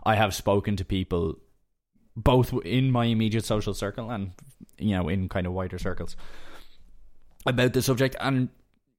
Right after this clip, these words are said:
I, I always just get the feeling that there's a lot of people who don't exactly understand what it is. You know what I mean?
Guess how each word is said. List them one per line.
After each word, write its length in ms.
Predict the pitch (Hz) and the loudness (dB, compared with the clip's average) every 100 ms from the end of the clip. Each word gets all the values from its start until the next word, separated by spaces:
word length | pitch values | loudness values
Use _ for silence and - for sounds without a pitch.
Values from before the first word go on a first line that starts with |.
| _ | _
I, 200 | - 131 131 - | -10 -8 -6 -4
I 120 | 151 | -2
always 180 | 190 190 | -2 0
just 140 | 156 | 0
get 140 | - 127 | 0 -2
the 60 | |
feeling 320 | - 120 120 107 | 0 0 2 0
that 120 | 107 | -2
there's 140 | 95 | -2
a 40 | 104 | 0
lot 180 | 95 101 | 2 2
of 60 | |
people 260 | 104 101 95 | 0 0 0
who 100 | 90 - | -2 -4
don't 320 | - 98 104 98 | 0 2 0 -2
exactly 540 | 92 98 92 - 92 | -2 -2 -2 -2 -4
understand 960 | 87 87 - - 92 90 87 85 82 - - - - _ _ _ _ - | -2 -4 -6 -4 -2 0 -2 -4 -6 -10 -18 -20 -20 _ _ _ _ -4
what 200 | 98 90 | 0 0
it 100 | 85 | 0
is. 400 | 82 78 - - - _ - | -2 -4 -8 -10 -18 _ -6
You 60 | 95 | 0
know 60 | |
what 80 | 104 | 2
I 40 | |
mean? 180 | 110 120 | 4 2